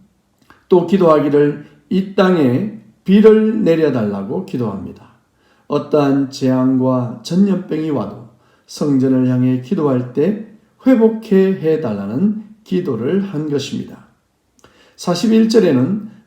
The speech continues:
비록 이방인이라도 이 성전을 향해 기도할 때 그들도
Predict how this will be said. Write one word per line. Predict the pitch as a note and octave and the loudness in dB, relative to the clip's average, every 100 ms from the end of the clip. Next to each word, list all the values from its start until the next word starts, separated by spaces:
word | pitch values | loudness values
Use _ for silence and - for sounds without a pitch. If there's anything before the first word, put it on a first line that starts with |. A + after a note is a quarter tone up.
| _ | _
비록 | - G3+ G#3 - - - _ | 4 8 8 4 -10 -20 _
이방인이라도 | G#3 C#3+ F3 G#3 A3 A3+ A3+ - C3+ A#2+ G#2+ G2+ - _ _ _ | -4 0 4 6 8 8 6 4 -2 -2 -4 -10 -16 _ _ _
이 | - G#3+ | 0 2
성전을 | G3 E3+ E3 D#3+ | 0 -2 0 0
향해 | D#3 D3 D3 C#3+ | 0 0 -2 -2
기도할 | - G3+ C#3+ A2 G#2 | 0 2 2 -2 -6
때 | G2 - - _ _ _ _ | -12 -16 -20 _ _ _ _
그들도 | - A#3 G#3+ G3 F#3+ F#3 F#3 - | 0 4 6 6 6 4 4 -2